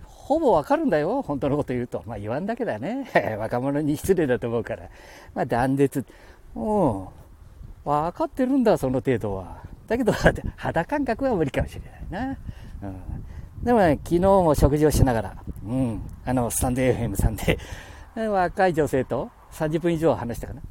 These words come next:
うん。まあ、できますもんね、普通に。うん。あー、な、な、何を話してたかな。メールの話？それから。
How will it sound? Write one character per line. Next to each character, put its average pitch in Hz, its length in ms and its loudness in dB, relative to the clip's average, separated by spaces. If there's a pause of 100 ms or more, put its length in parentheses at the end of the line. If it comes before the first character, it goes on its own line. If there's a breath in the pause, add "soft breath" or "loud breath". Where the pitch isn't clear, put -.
(140)
う 127 60 -4
ん。 104 300 -4 (460 loud breath)
ま 254 100 -4
あ、 226 80 0
で 175 220 4
き 254 100 0
ま 302 140 4
す 269 100 0
も 208 100 4
ん 160 40 2
ね、 175 80 4
普 - 100 -2
通 135 180 2
に。 107 280 -2 (360)
う 101 40 -8
ん。 95 240 -10 (1600 loud breath)
あ 117 360 2
ー、 117 40 -6 (180)
な、 117 140 -4
な、 - 20 -10 (100)
何 - 220 -10
を 143 100 -2
話 208 340 -8
し - 40 -14
て - 100 -8
た - 120 -18
か - 80 -10
な。 - 80 -14
メ 117 200 -4
ー 110 60 -10
ル 113 60 -10
の 113 80 -8
話？ 101 520 -12 (300)
そ - 140 -12
れ - 100 -14
か - 140 -14
ら。 120 60 -16